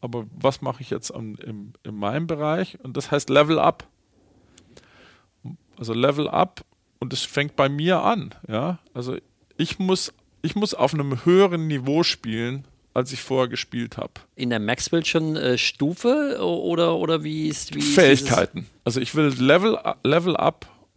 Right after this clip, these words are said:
Speaker 1: von, was sind die Führungskräfte, Fähigkeiten, die wir jetzt genau brauchen.
Speaker 2: Ah ja.
Speaker 1: Und, äh, da gehen wir alle, da haben wir jetzt ein Programm, äh, festgelegt für, also unser, wir haben praktisch unser,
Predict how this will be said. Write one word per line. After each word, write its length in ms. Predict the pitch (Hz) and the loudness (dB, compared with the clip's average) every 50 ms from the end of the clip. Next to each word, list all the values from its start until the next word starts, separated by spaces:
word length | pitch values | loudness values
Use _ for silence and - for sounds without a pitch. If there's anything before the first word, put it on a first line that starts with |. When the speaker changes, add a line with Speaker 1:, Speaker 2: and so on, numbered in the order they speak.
| _ _ _ _ | _ _ _ _
Speaker 1:
von, 480 | - - - 147 143 139 135 135 127 117 - | -16 -4 -2 -2 -2 0 -2 -6 -8 -2 2
was 220 | 123 143 165 - | 4 4 4 2
sind 200 | - 185 170 - | -2 -4 -4 -4
die 120 | - 139 139 | -6 -8 -8
Führungskräfte, 920 | - - - - 185 175 170 170 170 160 - - - 123 123 - - 143 | -8 -10 -6 -2 0 0 0 0 -2 -6 -6 -4 -6 -6 -6 -6 -12 -6
Fähigkeiten, 560 | - 160 156 160 - - 135 131 127 131 127 | -2 0 0 0 2 2 2 2 2 -2 -10
die 180 | 131 151 151 151 | -10 -6 0 0
wir 80 | 165 | 2
jetzt 380 | 156 151 185 190 - - - - | 2 2 0 0 0 -6 -4 -4
genau 420 | - 170 160 147 135 135 143 147 | -4 -2 -2 0 2 4 4 2
brauchen. 640 | 139 - - 123 113 107 110 120 131 - - - - - - | 2 0 0 2 4 6 8 8 6 4 2 -10 -16 -14 -10
Speaker 2:
Ah 140 | - 92 | -6 -4
ja. 220 | 92 95 78 71 - _ _ _ _ _ _ _ _ _ _ _ _ _ _ _ _ _ _ _ _ _ _ _ _ _ | -4 -4 -4 -6 -10 _ _ _ _ _ _ _ _ _ _ _ _ _ _ _ _ _ _ _ _ _ _ _ _ _
Speaker 1:
Und, 400 | 143 143 135 131 131 131 120 - | -4 -4 -2 -4 -4 -6 -6 -4
äh, 240 | - 127 123 120 117 - _ - | -4 -2 -2 -4 -6 -8 _ -4
da 160 | - - 143 | -2 -2 -2
gehen 220 | 147 160 165 160 | -2 -4 -4 0
wir 160 | 151 - - | 0 0 2
alle, 240 | - - 156 175 175 | 2 2 2 0 0
da 160 | 160 - - | -2 -6 -6
haben 100 | 131 156 | -6 -2
wir 80 | 147 127 | -2 -4
jetzt 200 | 123 - - - | -4 -4 -8 -8
ein 100 | 135 123 | -8 -10
Programm, 500 | 117 - 120 - - 131 156 196 233 240 - - | -10 -12 -10 -4 0 0 0 0 0 -6 -10 -8
äh, 300 | - 185 185 185 185 185 | -4 -2 0 0 0 -2
festgelegt 760 | - - - - - 175 185 - - 180 170 185 180 - | -4 -8 -8 -2 -2 -2 -2 -2 -4 -2 -2 -2 -4 -4
für, 120 | - - 127 | -8 -6 -6
also 180 | 127 123 - | -4 -4 -4
unser, 280 | 127 127 123 117 123 107 | -6 -6 -4 -6 -6 -6
wir 60 | 117 | -6
haben 80 | 120 120 | -8 -6
praktisch 320 | - 120 113 - 117 - | -8 -8 -8 -10 -14 -12
unser, 360 | - 113 110 113 107 113 127 | -12 -10 -8 -8 -8 -8 -10